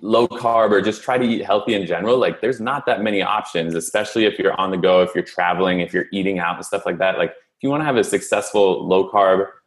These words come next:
um, or, or any amount of carb diet, like, you pretty much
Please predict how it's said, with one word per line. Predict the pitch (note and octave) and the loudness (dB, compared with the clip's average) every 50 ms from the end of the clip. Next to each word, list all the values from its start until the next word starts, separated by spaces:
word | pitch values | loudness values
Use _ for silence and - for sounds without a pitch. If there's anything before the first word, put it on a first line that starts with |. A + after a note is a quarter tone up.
| _ _ _ _ - | _ _ _ _ -8
um, | E2 D#2+ D#2+ E2+ D#2 E2 - _ _ _ _ - | -6 -6 -6 -6 -8 -10 -12 _ _ _ _ -4
or, | - F2 - - - | -4 -4 -2 -2 -2
or | G2 E2+ - - | -4 -4 -4 -6
any | C3 B2 A2+ G#2 | -8 -6 -4 -2
amount | F#2 F2 F2 E2+ F2 | -2 -2 -2 -4 -4
of | E2+ | -4
carb | - F2+ F2+ E2+ | -4 -4 -2 0
diet, | F2+ F#2 F2 E2 E2 | 0 0 0 0 0
like, | E2+ E2+ D#2 - | 0 -2 -2 -4
you | - - | -6 -4
pretty | - - C3+ C#3+ | 0 0 2 2
much | C3+ A#2 G#2+ | 2 0 -2